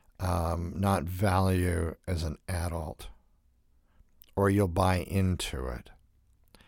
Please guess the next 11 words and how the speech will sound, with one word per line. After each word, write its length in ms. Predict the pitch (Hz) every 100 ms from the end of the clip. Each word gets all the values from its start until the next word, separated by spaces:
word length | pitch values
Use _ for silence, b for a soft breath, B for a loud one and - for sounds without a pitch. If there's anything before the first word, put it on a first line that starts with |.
| b b b b b _ _ -
And 160 | 107
so 400 | - 127 110 107 _ _ _ _ _
we 140 | - 120
see, 460 | - - 151 156 131 - _ _ _ _ _ _ _ - - -
we 100 | 120
see 680 | - - 139 139 135 123 - _ _ _ _ _ _ _
parents 400 | - 127 143 131
being 300 | - 117 101
made 260 | 101 104 87
fun 300 | - 95 85
of. 340 | 73 92 -